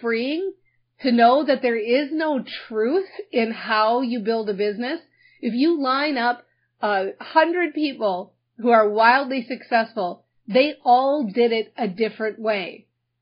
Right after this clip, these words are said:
And usually they all did it their own way. And you can too.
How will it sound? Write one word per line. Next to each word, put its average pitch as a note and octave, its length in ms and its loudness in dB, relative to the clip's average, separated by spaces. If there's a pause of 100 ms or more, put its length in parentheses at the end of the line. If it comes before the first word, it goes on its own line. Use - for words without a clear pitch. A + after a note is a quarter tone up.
(120)
And A3+ 160 2
usually C4+ 560 4
they G#3 160 -2
all G#3+ 260 2
did G#3 180 -2
it G3+ 120 -6
their G#3+ 260 -4
own A#3 340 2
way. D#3+ 360 -8
And A3+ 240 -4
you A3 320 0
can B3+ 400 -4
too. E4+ 380 -6